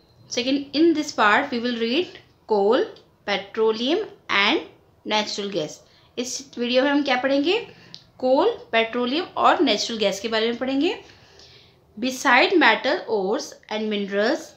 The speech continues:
the earth crust also consists of huge quantity of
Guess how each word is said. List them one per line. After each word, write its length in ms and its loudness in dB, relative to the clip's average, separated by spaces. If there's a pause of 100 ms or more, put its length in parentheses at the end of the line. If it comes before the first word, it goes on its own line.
(280)
the 160 -4 (140)
earth 260 2 (120)
crust 440 0 (140)
also 420 -2
consists 680 -2
of 360 0 (460)
huge 280 4
quantity 600 0
of 480 0